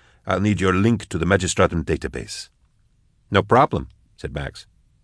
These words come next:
"That is, if the uplink is still working. The storm's playing blessed hell with Vox connections. Look, if it's local information you need, ask my deputies. I'm not from the area, but they were all born in Ankara."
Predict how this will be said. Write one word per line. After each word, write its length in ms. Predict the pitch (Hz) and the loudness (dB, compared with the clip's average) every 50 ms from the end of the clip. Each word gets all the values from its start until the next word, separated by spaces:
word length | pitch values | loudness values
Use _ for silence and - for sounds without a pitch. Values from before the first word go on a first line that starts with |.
| _ _ _ - - - - - - | _ _ _ -20 -20 -20 -20 -8 0
"That 180 | - 117 113 110 | 4 6 8 8
is, 320 | 107 104 90 82 - - - _ - | 8 8 6 2 -2 -8 -10 _ 2
if 200 | - 110 104 - | 4 4 4 4
the 140 | - 101 - | 2 2 4
uplink 440 | 120 135 - - 98 87 80 - | 4 2 2 4 2 2 2 2
is 120 | - 73 - | 0 -4 -2
still 220 | - 90 82 80 | 0 0 2 2
working. 400 | 80 82 80 - 87 92 110 - - _ _ _ _ _ _ _ _ _ _ _ _ | 4 2 0 0 -2 -6 -6 -8 -12 _ _ _ _ _ _ _ _ _ _ _ _
The 100 | - 104 | -2 0
storm's 340 | - - 151 135 131 117 107 | 2 4 6 6 6 6 4
playing 320 | 104 107 117 110 101 98 87 | 4 4 4 4 4 4 4
blessed 400 | 92 120 127 - - 92 82 - | 4 4 4 4 2 -2 0 2
hell 180 | 123 131 123 104 | 4 6 6 6
with 160 | 95 90 87 78 | 6 4 4 6
Vox 300 | 101 113 127 - - - | 4 4 4 4 2 0
connections. 560 | 98 85 82 73 - - 82 78 76 - - _ _ _ _ _ _ _ _ | -2 0 -2 -2 -4 -8 -10 -10 -10 -12 -18 _ _ _ _ _ _ _ _
Look, 220 | - 104 - - - | 2 2 2 2 2
if 160 | 95 - - | -2 0 0
it's 160 | 107 - - | -2 2 4
local 320 | 110 131 156 - - 101 | 6 6 6 6 4 0
information 440 | 82 73 - 85 82 82 73 - - | 0 0 0 0 0 0 0 0 -2
you 80 | 78 76 | -4 -2
need, 240 | 73 76 80 85 - _ _ _ - | -2 -2 -2 -4 -4 _ _ _ -4
ask 180 | - 110 101 107 | -2 -2 0 0
my 120 | 113 101 | 0 0
deputies. 560 | 85 - 120 113 - 95 82 71 67 - - _ _ _ _ _ _ _ _ _ - | 2 2 0 0 -2 -6 -6 -6 -8 -10 -14 _ _ _ _ _ _ _ _ _ 2
I'm 160 | 110 117 113 | 2 4 6
not 200 | 110 110 113 - | 6 6 4 4
from 260 | - 113 113 113 107 | 4 4 4 4 6
the 120 | 95 87 87 | 6 6 6
area, 380 | 98 98 90 87 78 76 73 | 6 6 6 6 6 4 4
but 260 | 76 87 87 85 - | 4 4 2 2 2
they 100 | - 110 | 2 2
were 140 | 117 101 101 | 6 6 8
all 160 | 98 98 95 | 8 8 6
born 300 | 85 78 92 110 110 98 | 6 6 6 6 6 6
in 80 | 82 80 | 6 4
Ankara." 600 | 78 78 76 - - 85 87 92 82 67 60 - | 4 2 2 0 0 0 2 2 0 -2 -4 -8